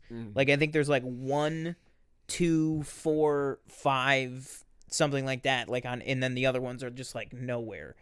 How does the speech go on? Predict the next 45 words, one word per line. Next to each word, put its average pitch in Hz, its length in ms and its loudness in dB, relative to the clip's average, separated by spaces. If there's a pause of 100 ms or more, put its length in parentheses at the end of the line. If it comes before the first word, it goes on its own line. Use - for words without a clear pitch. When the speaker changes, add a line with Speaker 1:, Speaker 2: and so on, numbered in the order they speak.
Speaker 1:
Mm. 92 240 -16
Speaker 2:
unless 127 360 -4
you 120 80 -6
buy 113 320 -8
them - 320 -18
type 101 240 -8
of 101 80 -18
thing. 104 200 -10
So 104 240 -2
it's, 113 140 -8
like, 92 260 -8 (440)
it's - 100 -14
kinda 123 220 2
weird 107 260 -8
in 98 60 -14
that 92 200 -10
way. 90 160 -6
But, 113 160 -6
like, 113 240 -6
once 165 460 4
they, 170 180 4
once, 180 260 0 (100)
if 190 180 0
they're 170 180 2
all 127 280 0
on 165 120 -2
H 180 160 -6
B 190 120 -6
O 175 60 -4
Max 170 300 -4
or 131 60 -6
once 123 280 -4
they're 143 140 0
all 147 160 0
on 151 120 -2
H 147 160 -8
B 156 100 -6
O 147 60 -4
Max 143 280 -4
or 127 60 -6
just 117 240 -10
on 123 240 -4
streaming, 135 440 -6
Speaker 1:
Mm-hmm. 135 60 -6
Speaker 2:
like, 104 240 -10